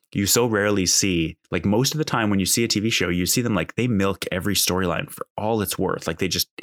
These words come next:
hit it so hard. And, um, yeah, The Good Place did it differently. The Good Place left a lot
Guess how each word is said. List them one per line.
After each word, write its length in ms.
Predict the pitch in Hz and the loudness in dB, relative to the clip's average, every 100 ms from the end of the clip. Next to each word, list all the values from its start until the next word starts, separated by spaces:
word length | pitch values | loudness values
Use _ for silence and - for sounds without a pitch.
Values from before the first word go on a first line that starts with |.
| - | -20
hit 180 | - 156 | -6 -4
it 140 | - | -2
so 300 | - - 107 | -2 0 -2
hard. 440 | 82 135 135 82 80 _ _ _ _ _ _ - | -2 0 0 0 -4 _ _ _ _ _ _ -4
And, 400 | 101 95 92 87 - _ _ _ | 0 2 2 0 -6 _ _ _
um, 400 | 95 87 85 80 - | -2 0 0 -2 -2
yeah, 160 | 101 82 | -4 -2
The 80 | 82 | -2
Good 160 | 110 | 0
Place 180 | 160 151 | 0 0
did 140 | 151 | 0
it 100 | 143 | 0
differently. 320 | 120 104 87 82 | 0 0 0 2
The 80 | |
Good 160 | 87 104 | 0 0
Place 240 | 127 120 | 0 0
left 220 | 92 92 92 | 0 0 -2
a 40 | |
lot 520 | 82 85 90 85 - | 0 0 0 -4 -8